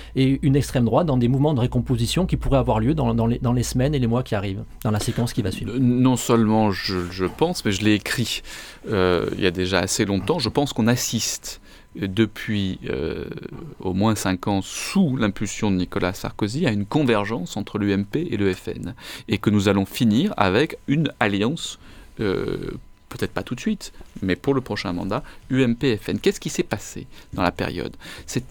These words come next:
Speaker 2: extrêmement simple. Le sarkozysme a déplacé le centre de gravité de la droite, qui était au centre droit en France,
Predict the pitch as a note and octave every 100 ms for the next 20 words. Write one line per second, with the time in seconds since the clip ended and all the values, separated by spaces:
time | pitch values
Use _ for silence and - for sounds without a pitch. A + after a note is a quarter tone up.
0 | - - - - - F3+ C#3 A2 - -
1 | - - - - - - G#2 - - -
2 | C3+ A2 A#2+ F#3+ F3+ - - - G#2+ G#2
3 | G3 - D#3 - G#3+ B2 - F3 C3 A#2
4 | A#2+ A2 - D3 G2 F#2 E2 C2 - -
5 | - - A#2 - C3 - F#3+ - A2 G2
6 | F#2+ - - - G3+ -